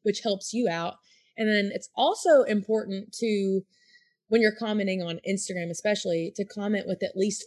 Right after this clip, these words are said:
four words, because that, that's, that's really important. It helps the algorithm too.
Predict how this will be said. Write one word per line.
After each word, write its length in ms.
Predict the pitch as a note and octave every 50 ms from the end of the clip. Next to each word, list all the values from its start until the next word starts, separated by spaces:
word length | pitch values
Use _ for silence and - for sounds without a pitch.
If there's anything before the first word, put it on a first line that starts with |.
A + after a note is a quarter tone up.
| -
four 260 | - A#3+ G#3 G3+ F#3 E3+
words, 640 | E3 E3+ E3 D#3+ - - - - - - - - G3+
because 540 | G3 G3 G3+ G3 E3+ E3 E3 E3+ E3+ - - -
that, 240 | F3+ E3+ F#3 F#3 - - _ _ _ _
that's, 360 | - E3+ F3+ - - - - - _ _ -
that's 260 | F3 E3+ - - -
really 220 | F#3 F3+ F3 E3
important. 400 | E3 E3 - F3+ F3 - E3 E3+ -
It 60 | -
helps 220 | E3 F3+ E3+ - -
the 120 | - -
algorithm 400 | E3+ E3+ F3+ - - - G3+ F#3
too. 200 | - F#3 - -